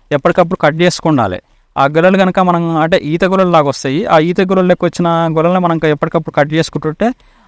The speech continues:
ఆ, రాబోయే మూడేళ్లలో చెట్టు బాగా ఎదిగి, ఆ, పెద్దదవుతుంది. అప్పుడు అప్పటి నుంచి వచ్చే గొర్రెలు అయితే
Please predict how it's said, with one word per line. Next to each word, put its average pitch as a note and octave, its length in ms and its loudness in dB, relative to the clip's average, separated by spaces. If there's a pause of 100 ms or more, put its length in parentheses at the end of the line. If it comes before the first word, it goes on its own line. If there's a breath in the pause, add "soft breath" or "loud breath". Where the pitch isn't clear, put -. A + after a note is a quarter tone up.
(340 soft breath)
ఆ, G#3+ 180 2
రాబోయే G#3+ 340 4
మూడేళ్లలో G#3+ 480 2
చెట్టు G3+ 280 -2
బాగా F3+ 380 4
ఎదిగి, F#3+ 640 2 (340)
ఆ, D#3 640 0 (320)
పెద్దదవుతుంది. F3+ 600 2
అప్పుడు A#3 560 2
అప్పటి A3+ 380 0
నుంచి A3 220 2
వచ్చే G3+ 220 -2
గొర్రెలు F#3+ 300 0
అయితే G#3 460 0